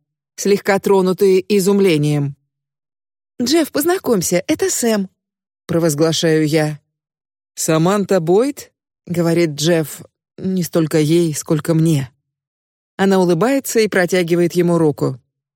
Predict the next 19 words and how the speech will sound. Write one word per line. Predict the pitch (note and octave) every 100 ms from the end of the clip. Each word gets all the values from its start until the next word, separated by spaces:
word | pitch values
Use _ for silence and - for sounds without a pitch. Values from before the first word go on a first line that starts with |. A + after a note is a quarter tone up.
| _ _ -
«Мне | C#4 C4+
больше | A3+ F#3 G3
нравится | F#3+ F#3 E3+ - E3+ D3+ D3+
Сэм». | - E3+ C#3 C3 - _ _ _ _ _ _ -
«Ну, | A#3 A3+
конечно. | A3 F#3+ E3+ - D#3 D3+ - _ _ _ _
Привет, | G3+ A3 D#3 D3+
Сэм». | - D3+ D3 C#3 _ _ _ _ _ _ _ _ _
Джефф | E3 F#3 F3
настолько | D#3+ F3 - F#3+ F#3 F3
огорошен | F3 F#3 G3+ G3+ - F3
происходящим, | F3 E3+ D#3+ E3+ E3+ G#3 - E3+
что | - - E3
даже | D#3 E3+ E3+
забывает | E3 E3+ E3+ E3+ -
пожать | - E3+ D3+ G3 G3 -
протянутую | - D#3+ D3+ F3 E3+ F3+ E3+
ему | D#3+ E3 E3+
руку. | D3+ A#2 A#2+